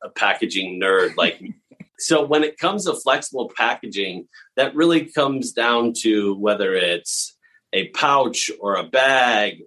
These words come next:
Speaker 1: or anything that really comes in direct contact with the product in a lot of cases, but it could be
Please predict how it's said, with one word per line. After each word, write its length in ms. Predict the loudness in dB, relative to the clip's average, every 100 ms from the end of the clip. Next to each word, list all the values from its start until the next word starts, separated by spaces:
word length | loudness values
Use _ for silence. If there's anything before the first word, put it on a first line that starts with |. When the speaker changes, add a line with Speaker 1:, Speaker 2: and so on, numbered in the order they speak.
| -10
Speaker 1:
or 640 | -8 -2 0 0 -2 -6 -14 -20 _
anything 600 | 0 2 2 2 0 2
that 240 | 0 -2 -4
really 360 | -6 -2 -4 -4
comes 420 | -2 -2 0 2
in 320 | 2 0 -2
direct 460 | -2 2 2 -2 -6
contact 600 | 0 0 2 2 2 -2
with 420 | -2 2 2 0 -6 -18 -18
the 60 |
product 560 | -4 2 4 4 2 0
in 100 | -2
a 60 | 2
lot 260 | 4 2
of 60 | 0
cases, 560 | -2 0 0 -2 -4 -16 -20 -4
but 140 | 0
it 160 | 0 0
could 180 | -4 -2
be 560 | 2 4 4 2 0